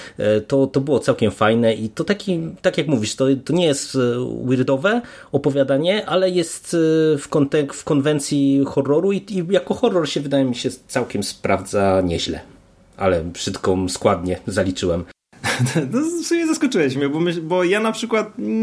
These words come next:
Speaker 2: nieszczególnie jestem zachwycony tym tekstem i miałem troszkę nawet problem, żeby go doczytać. Przy czym, e, bardzo podobał mi się właśnie użyty motyw, e, bo w Weird Fiction chyba się z nim nie spotkałem jeszcze, z tym,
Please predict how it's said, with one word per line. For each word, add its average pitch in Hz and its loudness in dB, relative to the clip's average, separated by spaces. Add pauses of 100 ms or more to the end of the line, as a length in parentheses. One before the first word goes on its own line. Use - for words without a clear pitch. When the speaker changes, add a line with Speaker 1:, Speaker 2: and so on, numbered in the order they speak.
(260)
Speaker 2:
nieszczególnie 170 2
jestem 120 0
zachwycony 117 0
tym 110 -2
tekstem 143 -2
i 160 -2
miałem 170 0
troszkę 156 0
nawet 135 0
problem, 127 2
żeby 123 -2
go 123 0
doczytać. 123 -4 (460)
Przy 185 0
czym, 170 0 (240)
e, 127 4
bardzo 156 2
podobał 170 2
mi 147 -4
się 139 0
właśnie 139 0 (240)
użyty 131 2
motyw, 127 0 (320)
e, 117 0
bo 123 2
w 127 0
Weird 202 2
Fiction 220 0
chyba 233 0
się 208 -4
z 190 0
nim 190 2 (180)
nie 185 0
spotkałem 185 2
jeszcze, 123 2
z - -8
tym, 120 -2